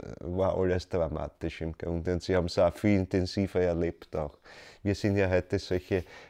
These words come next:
Abstraktlinge geworden, Verzeihung, dass ich das sage, dass wir alles so blass erleben. Das war alles, jede Kleinigkeit, jedes,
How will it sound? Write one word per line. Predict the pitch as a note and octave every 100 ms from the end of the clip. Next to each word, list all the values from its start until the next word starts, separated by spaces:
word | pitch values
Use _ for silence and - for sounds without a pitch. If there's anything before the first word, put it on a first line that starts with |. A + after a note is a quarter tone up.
| -
Abstraktlinge | - - - F2 E2+ - G#2 F#2 F#2
geworden, | - F#2 F2+ F2 F#2+
Verzeihung, | - F#2+ - F2+ F#2 -
dass | F#2+ -
ich | F#2+
das | G2+ -
sage, | - F2+ -
dass | G2+ -
wir | G#2 G2
alles | F#2+ F#2+ F#2
so | -
blass | G#2 - E2+ G2+ - - -
erleben. | G2 F2 F2 E2+ - D#2+ - - - - - -
Das | G#2 -
war | G#2 E2+
alles, | A2+ B2 G#2
jede | A2 A2 A2 A#2
Kleinigkeit, | G#2+ G2+ B2 B2 - G2+ F#2 G2+
jedes, | G#2+ A2+ G2+